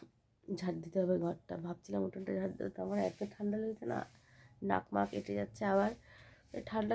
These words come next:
লাগতেই থাকে, একটু ওয়েদার চেঞ্জ হলে আবার হট করে ঠান্ডা পড়েছে। কদিন একটু গরম গরম ছিল, আবার হঠাৎ ঠান্ডা পড়েছে। তো আজকে তোমাদেরকে একটা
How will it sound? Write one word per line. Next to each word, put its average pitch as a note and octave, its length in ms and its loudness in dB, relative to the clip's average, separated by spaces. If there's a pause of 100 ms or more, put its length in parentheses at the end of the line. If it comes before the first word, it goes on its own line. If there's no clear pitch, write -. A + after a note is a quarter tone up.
(120)
লাগতেই G3+ 360 6
থাকে, F#3 220 2
একটু - 180 -6
ওয়েদার G#3+ 300 4 (300)
চেঞ্জ A3 220 4
হলে G#3+ 200 6
আবার A3 180 4 (100)
হট G3+ 200 2
করে A#3+ 120 6 (100)
ঠান্ডা E3+ 300 4
পড়েছে। D3+ 280 -2 (400)
কদিন G#3+ 240 8
একটু A3+ 200 -2
গরম G3+ 280 6
গরম A3 160 4 (100)
ছিল, A3+ 140 0 (600)
আবার G#3+ 240 2
হঠাৎ G3+ 220 0 (120)
ঠান্ডা E3+ 280 2
পড়েছে। E3+ 280 -6 (720)
তো - 40 -4 (100)
আজকে - 280 -6
তোমাদেরকে A3 420 -2
একটা A#3 120 -6